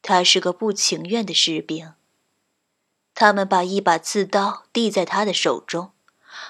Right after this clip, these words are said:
告诉他，他必须为祖国母亲而战。但他不想打仗，不为祖国，不为苏联，不为任何人。他只想坐在自己的书桌前，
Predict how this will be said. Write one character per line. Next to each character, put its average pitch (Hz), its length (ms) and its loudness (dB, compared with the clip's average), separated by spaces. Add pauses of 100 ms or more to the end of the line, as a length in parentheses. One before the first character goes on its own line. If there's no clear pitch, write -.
(100)
告 208 260 10
诉 165 160 -2
他， - 360 -6 (180)
他 175 180 4
必 185 160 -2
须 190 200 0
为 190 120 4
祖 170 240 0
国 180 160 2
母 208 240 -2
亲 233 300 -2
而 156 140 -2
战。 - 340 -4 (1120)
但 208 240 4
他 220 120 2
不 226 220 -2
想 180 400 -2
打 220 240 -2
仗， - 360 -6 (840)
不 180 200 2
为 226 220 4
祖 160 260 -2
国， 151 440 -6 (360)
不 180 200 2
为 175 180 0
苏 214 340 -6
联， 165 180 -8 (680)
不 180 140 4
为 175 200 -2
任 226 260 0
何 - 200 -4
人。 - 200 -12 (1400)
他 233 180 4
只 226 240 2
想 196 300 0
坐 208 180 6
在 208 180 4
自 208 200 -6
己 180 140 -4
的 160 100 0
书 220 260 -2
桌 226 220 0
前， 180 400 -6